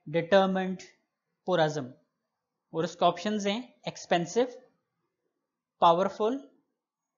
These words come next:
परसिस्टेंट। एक्सपेंसिव मीन्स कॉस्टली, महंगा, पावरफुल मीन्स स्ट्रॉन्ग, ताकतवर, परसिस्टेंट का मतलब होता है कंटीन्यूअस,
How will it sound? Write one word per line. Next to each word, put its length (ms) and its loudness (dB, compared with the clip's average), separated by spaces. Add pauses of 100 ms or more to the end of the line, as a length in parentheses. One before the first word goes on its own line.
(460)
परसिस्टेंट। 680 -4 (500)
एक्सपेंसिव 640 -2
मीन्स 360 -4 (1300)
कॉस्टली, 480 -2 (600)
महंगा, 460 0 (1080)
पावरफुल 420 4
मीन्स 300 -6 (1300)
स्ट्रॉन्ग, 520 -2 (800)
ताकतवर, 580 -2 (800)
परसिस्टेंट 640 -6
का 80 0
मतलब 280 -4
होता 240 0
है 120 -4 (220)
कंटीन्यूअस, 600 -2